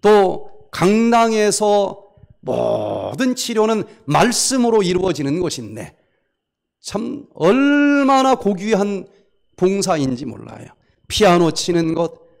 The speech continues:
노래 부르는 것, 레크리에이션, 웃음 치료, 강당 책상과 의자 닦기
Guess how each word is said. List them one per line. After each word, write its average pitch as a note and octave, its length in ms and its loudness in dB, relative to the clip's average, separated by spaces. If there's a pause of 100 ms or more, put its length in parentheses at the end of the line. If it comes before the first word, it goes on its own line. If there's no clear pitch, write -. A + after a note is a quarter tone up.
(180)
노래 E3 360 4
부르는 E3+ 440 0
것, F3 300 -2 (220)
레크리에이션, E3+ 920 -2 (120)
웃음 F3+ 400 -2
치료, F3 600 -2 (420)
강당 F3 640 2 (260)
책상과 F3 1080 0
의자 D#3+ 460 0
닦기 E3+ 600 -4